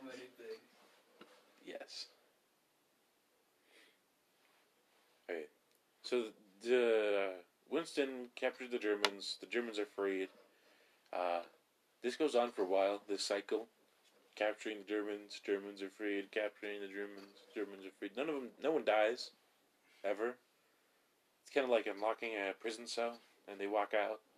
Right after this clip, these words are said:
Speaker 2: and then the guys find them and put them back in. It's just that, over and over.
Speaker 1: It's like when the dog gets out.
Speaker 2: Yeah, yeah. Now when, when, when Hitler caught wind of this,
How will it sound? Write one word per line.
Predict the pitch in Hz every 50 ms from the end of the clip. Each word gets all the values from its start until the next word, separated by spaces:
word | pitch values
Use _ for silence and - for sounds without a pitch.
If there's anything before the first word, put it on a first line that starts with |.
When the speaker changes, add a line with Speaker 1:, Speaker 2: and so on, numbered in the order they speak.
| _ - - _ -
Speaker 2:
and | 98 101
then | 104 101 98 98
the | 95
guys | 92 104 107 104 -
find | - 104 110 113 107
them | 107 110 110 110
and | 104 95 -
put | - 107
them | 104
back | 101 110 107 107 -
in. | 110 117 117 117 - - - _ _ _ _ _ _ - - -
It's | 101 104
just | 113 110 - -
that, | 117 110 110 110 - _ _ _ _ - 98
over | 104 110 104 107
and | 104 104
over. | 104 104 101 104 110 110 - _ _ _ _ _
Speaker 1:
It's | - 147 143 - -
like | 160 160 156 151 147
when | 139 131 123
the | 117
dog | - 147 143 135 127 -
gets | - - - -
out. | - - - - - _ _ _ _ _ _ _ _ 104
Speaker 2:
Yeah, | 104 117 113 107 95 87 - - - -
yeah. | 117 123 127 120 113 101 92 - - - - - - _ _ _ _ _ _ _ - _ _ 107
Now | 117 117 120
when, | 120 120 117 113 113 113 - _ _ _ _ _ _ _ _ _ _ _ _ _ _ _ - - - -
when, | 127 131 127 127 131
when | 151 156 160
Hitler | 190 190 - 180 165
caught | - 170 151 131 104 123
wind | 139 135 120 98
of | 90 87
this, | 92 90 - - - -